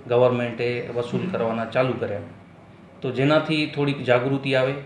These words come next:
સાથોસાથ campaigning કર્યું વ-, વિવિધ વર્તમાનપત્રો દ્વારા, અ, social media દ્વારા, અ, ટેલિવિઝનના માધ્યમ દ્વારા. તો થોડીક પ્રજામાં જાગૃતિ આવી છે, સાથોસાથ થોડીક દોડધામ પણ થઈ પડી છે. તો એમાં જાગૃતિનો અભાવ પણ હું માનું છું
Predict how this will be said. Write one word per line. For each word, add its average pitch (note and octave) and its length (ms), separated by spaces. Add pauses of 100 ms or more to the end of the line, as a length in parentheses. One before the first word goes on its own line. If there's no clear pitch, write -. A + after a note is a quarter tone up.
સાથોસાથ C#3+ 580
campaigning D#3 600
કર્યું D3 400
વ-, B2+ 220
વિવિધ C3+ 320
વર્તમાનપત્રો B2+ 840
દ્વારા, B2 340
અ, A#2+ 340
social A#2+ 380
media A#2 320
દ્વારા, A2+ 280
અ, A#2 500
ટેલિવિઝનના A#2 640
માધ્યમ A2 400
દ્વારા. G#2+ 380 (440)
તો C#3 80
થોડીક D#3+ 300
પ્રજામાં D#3 520
જાગૃતિ C#3 480
આવી C#3+ 220
છે, D3 200
સાથોસાથ C#3 520 (680)
થોડીક F3+ 320
દોડધામ E3+ 520
પણ D#3+ 120
થઈ F3 240
પડી C#3+ 220
છે. B2 180 (680)
તો D#3+ 220
એમાં E3+ 1200
જાગૃતિનો D#3+ 580
અભાવ C#3+ 420
પણ C#3+ 80
હું C3+ 200
માનું A#2+ 300
છું A#2+ 140